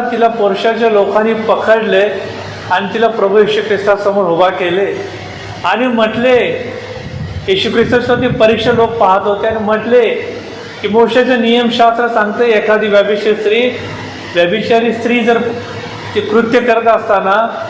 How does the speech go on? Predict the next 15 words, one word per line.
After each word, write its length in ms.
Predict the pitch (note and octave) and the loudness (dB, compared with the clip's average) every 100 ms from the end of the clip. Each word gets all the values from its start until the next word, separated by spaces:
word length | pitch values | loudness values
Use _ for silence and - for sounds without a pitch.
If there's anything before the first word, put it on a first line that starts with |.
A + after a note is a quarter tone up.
| - - | -10 -6
जर 140 | F3 G#3 | 0 0
पकडली, 640 | G3+ G#3+ G#3 A#3+ A3+ A3+ | 2 0 2 2 2 2
तर 80 | A3 A3 | 0 0
तिला 360 | G#3 A3+ B3+ - - D3 | 2 4 2 -2 -6 -2
दगड 280 | F3+ G3 G#3+ | 0 2 2
मार 260 | G#3 G3+ | 2 2
करावा 320 | G3+ G3+ G3+ G#3+ | 2 2 2 0
आणि 120 | G#3 | 0
तिला 160 | G#3+ | 0
मारून 500 | G3 E3+ F3 G3 G3+ | 0 2 2 2 0
टाकावं," 460 | G3 F3+ F#3+ F#3 D#3+ - - - - - - - E3 | 0 0 2 2 0 -4 -10 -12 -12 -12 -12 -6 -4
अशी 200 | E3 A3 | -2 -2
ती 240 | - G3 | 0 2
लोकं 320 | F3+ E3+ G#3+ | 2 2 2
म्हणतात. 480 | F#3+ - F#3+ G3+ | 2 0 2 2